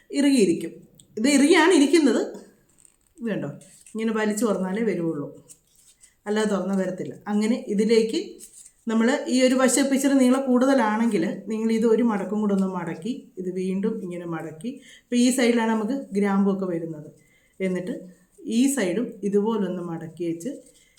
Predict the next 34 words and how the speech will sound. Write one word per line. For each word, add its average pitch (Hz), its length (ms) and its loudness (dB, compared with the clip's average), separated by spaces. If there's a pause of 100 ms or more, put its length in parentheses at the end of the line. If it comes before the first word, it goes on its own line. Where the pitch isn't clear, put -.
(120)
ഈ 226 160 0 (140)
സൈഡിൻ്റെ 180 540 -2 (220)
തുമ്പ് 165 400 -2 (200)
നമ്മൾ 196 200 0
ഈ 202 60 6
വലത്ത് 202 500 -2
വശത്ത്, 226 360 -2
എനിക്കിപ്പോൾ 214 400 0
വീഡിയോയിലൂടെ 240 500 2
നിങ്ങൾ 220 240 2
കാണുമ്പം 202 480 -2 (520)
എൻ്റെ 208 280 2
ഇടത്തെ 202 240 0
കൈയായിട്ടായിരിക്കും 208 680 2
കാണുന്നത്. 185 320 -2
ഞാൻ 202 160 4
അതുകൊണ്ടാണ് 214 460 4 (120)
ഗ്രാമ്പു 202 540 2
പിടിച്ച് 196 340 0
തലയ്ക്ക് 196 400 -2
ഒഴിയുന്നത് 208 460 4 (100)
ഞാൻ 196 180 2
ഇടത്തെ 208 320 0
കൈ 233 180 0
കൊണ്ടാണ് 190 340 2
കാണിച്ചത്. 180 400 -4
പക്ഷേ 180 180 -4
നിങ്ങൾ 208 180 0
വീഡിയോയിലൂടെ 240 500 2
കാണുമ്പോൾ 196 360 -4 (340)
നിങ്ങൾക്കത് 269 320 4
വലത്ത് 226 300 2
കൈയായിട്ടേ 233 420 2
തോന്നുള്ളൂ. 170 500 -2